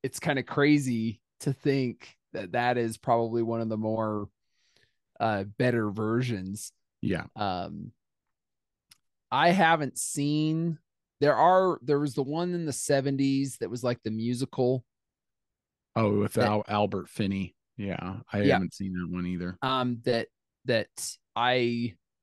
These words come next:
Speaker 1: haven't seen in a really long time. If I did see it, it would have been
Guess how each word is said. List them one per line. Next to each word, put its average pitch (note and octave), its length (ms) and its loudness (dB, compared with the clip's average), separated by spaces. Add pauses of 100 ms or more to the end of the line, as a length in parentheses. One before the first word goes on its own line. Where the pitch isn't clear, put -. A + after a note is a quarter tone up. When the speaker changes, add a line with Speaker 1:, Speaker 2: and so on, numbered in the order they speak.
Speaker 1:
haven't C3+ 300 -2
seen B2+ 340 -4
in A2+ 120 -6
a G#2+ 40 -6
really C3 380 0
long A#2 320 -2
time. G#2+ 400 -6
If G#2 160 -6
I G2 100 0
did G#2+ 260 -6
see G2+ 220 -4
it, G2 80 -4
it F2+ 80 -6
would G2+ 140 -6
have F2 80 -10
been F#2+ 280 -8